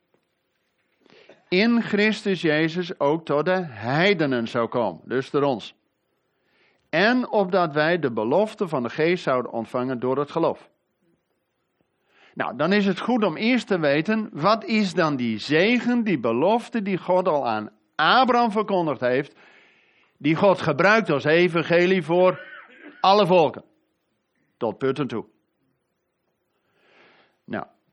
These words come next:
God had aan Abraham iets beloofd.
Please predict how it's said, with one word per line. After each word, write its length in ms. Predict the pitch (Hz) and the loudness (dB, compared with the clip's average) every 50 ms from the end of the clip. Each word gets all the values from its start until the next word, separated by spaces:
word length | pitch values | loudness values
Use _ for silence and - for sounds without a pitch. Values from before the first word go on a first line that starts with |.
| _ _ _ _ _ _ _ _ _ _ _ _ _ _ _ _ _ - - _ _ _ _ _ _ _ _ _ _ _ _ _ _ _ _ _ _ _ _ _ _ | _ _ _ _ _ _ _ _ _ _ _ _ _ _ _ _ _ -20 -20 _ _ _ _ _ _ _ _ _ _ _ _ _ _ _ _ _ _ _ _ _ _
God 340 | - - - 208 226 220 - | -18 -4 -2 0 0 0 -2
had 340 | 160 185 190 180 170 165 | -2 0 0 0 0 -2
aan 240 | 151 135 127 131 - | -2 -4 -4 -4 -6
Abraham 760 | - 180 190 208 208 180 180 160 160 160 156 160 151 131 107 104 - - _ _ _ _ _ _ _ | -4 -2 0 0 0 0 -2 -2 0 -2 -2 -4 -6 -8 -12 -18 -20 -20 _ _ _ _ _ _ _
iets 240 | 139 127 113 - | -8 -8 -8 -6
beloofd. 500 | 110 120 123 131 107 82 - - - - | -4 -2 -2 -2 -2 -4 -8 -14 -20 -20